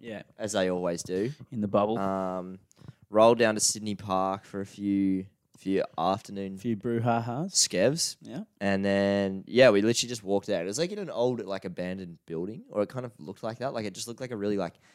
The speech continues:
Speaker 2: scat building from the outside. And then
Speaker 1: Mm.
Speaker 2: on the inside, it was just, like, four sort of really big rooms of open space. There was a bar in there as well. Which, like, when I walked in, it felt like we were in a warehouse almost.
Speaker 1: That's
Speaker 2: It's like,
Speaker 1: pretty
Speaker 2: "There's
Speaker 1: sick.
Speaker 2: no way there's gonna be a bar in here."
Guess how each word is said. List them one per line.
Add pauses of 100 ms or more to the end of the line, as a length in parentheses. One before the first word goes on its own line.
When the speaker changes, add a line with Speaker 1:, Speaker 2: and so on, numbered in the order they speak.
(200)
Speaker 2:
scat
building
from
the
outside.
And
then
Speaker 1:
Mm. (240)
Speaker 2:
on
the
inside,
it
was
just,
like,
four
sort
of
really
big
rooms
of
open
space.
There
was
a
bar
in
there (500)
as
well.
Which,
like,
when
I
walked
in,
it
felt
like
we
were
in
a
warehouse (100)
almost. (140)
Speaker 1:
That's
Speaker 2:
It's
like,
Speaker 1:
pretty
Speaker 2:
"There's
Speaker 1:
sick.
Speaker 2:
no
way
there's
gonna
be
a
bar
in
here."